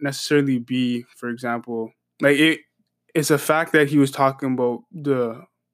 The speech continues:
standard of marriage, but it also can apply to brotherhood, like your friends, and it can also become with family as well. So it's not really good to be by yourself. Most people don't, unless if you like being by yourself, but it's for a small amount of time. It's not forevermore.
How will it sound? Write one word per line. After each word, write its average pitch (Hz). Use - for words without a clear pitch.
standard 139
of 120
marriage, 127
but 123
it 123
also 135
can 135
apply 120
to 117
brotherhood, 120
like 101
your 107
friends, 120
and 123
it 120
can 117
also 113
become 120
with 117
family 117
as 110
well. 107
So 104
it's 170
not 190
really 180
good 165
to 139
be 135
by 123
yourself. 110
Most 139
people 147
don't, 135
unless 123
if 135
you 135
like 135
being 160
by 151
yourself, 160
but 143
it's -
for 143
a 110
small 131
amount 123
of 113
time. 120
It's 117
not 127
forevermore. 117